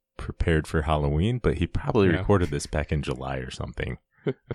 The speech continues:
Speaker 1: 'cause I think they've been sitting on this for a while. It was initially supposed to come out in August, so I don't know, but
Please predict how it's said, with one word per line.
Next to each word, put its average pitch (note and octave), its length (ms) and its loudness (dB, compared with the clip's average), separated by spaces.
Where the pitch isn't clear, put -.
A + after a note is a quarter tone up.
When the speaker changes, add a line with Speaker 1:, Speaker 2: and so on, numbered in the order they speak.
Speaker 1:
'cause C2+ 120 -6
I C2+ 60 2
think D#2+ 200 0
they've D2 180 0
been C2+ 220 -4
sitting C#2 280 -2
on C2+ 120 -6
this C2+ 140 -6
for - 160 -4
a C2 100 -4
while. C2 400 -4
It - 60 -12
was - 120 -12
initially C2+ 380 -4
supposed - 220 -6
to - 40 -10
come C#2 140 -4
out C2 160 -4
in B1+ 60 -6
August, B1+ 360 -8
so C2+ 220 -8
I E2+ 120 2
don't D2+ 140 0
know, C#2 240 -4
but - 240 0